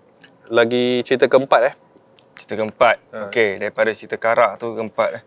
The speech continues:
Speaker 1: Keempat ni kita cerita pasal saya punya
Speaker 2: Okey,
Speaker 1: pengal-,
Speaker 2: so,
Speaker 1: ha.
Speaker 2: sorry. Bila naik karak-karak tu pernah tak macam naik-naik ke macam, apa tu, Bukit Terbangsa?
Speaker 1: Hmm, tak lah.
Speaker 2: Tak pernah, eh?
Speaker 1: Saya so far pergi Malaysia banyak main ombak. Saya kalau adventure gunung-gunung ke,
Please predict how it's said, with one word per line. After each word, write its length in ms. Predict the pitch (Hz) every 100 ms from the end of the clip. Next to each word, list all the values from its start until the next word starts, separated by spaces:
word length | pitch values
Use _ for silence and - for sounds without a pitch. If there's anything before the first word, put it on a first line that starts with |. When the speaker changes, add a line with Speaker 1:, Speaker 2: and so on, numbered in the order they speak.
| -
Speaker 1:
Keempat 380 | 120 131 160 151
ni 120 | 170
kita 240 | 151 135 143
cerita 380 | - 135 - 135
pasal 420 | 131 127 139 131
saya 300 | 127 127 131
punya 200 | 127 127
Speaker 2:
Okey, 80 | -
Speaker 1:
pengal-, 240 | 127 123 -
Speaker 2:
so, 140 | 120 123
Speaker 1:
ha. 20 |
Speaker 2:
sorry. 180 | 123 95
Bila 200 | 110 117 123
naik 140 | 127
karak-karak 360 | 143 143 147 147
tu 80 |
pernah 180 | - 165
tak 140 | 127 107
macam 140 | 104
naik-naik 320 | 104 104 107 -
ke 120 | 107
macam, 380 | 101 98 104 101 101 98
apa 160 | 101 -
tu, 140 | 135 139 - - - - _ _ - - -
Bukit 260 | - - -
Terbangsa? 400 | 104 107 - 107 104 101 101 101 101
Speaker 1:
Hmm, 240 | 98 113 107
tak 160 | 107
lah. 160 | 104 104
Speaker 2:
Tak 120 | -
pernah, 220 | 104 90 92
eh? 60 | _ - - _ _
Speaker 1:
Saya 320 | - 143 170 185
so 160 | 165
far 160 | 185 170
pergi 80 | 165
Malaysia 300 | 165 165 190
banyak 320 | 151 175 143
main 160 | 135 131
ombak. 320 | 139 120 -
Saya 300 | - 120 135
kalau 240 | 131 131
adventure 560 | 127 127 131 127 - 131
gunung-gunung 640 | 127 131 131 131 143 139
ke, 140 | 139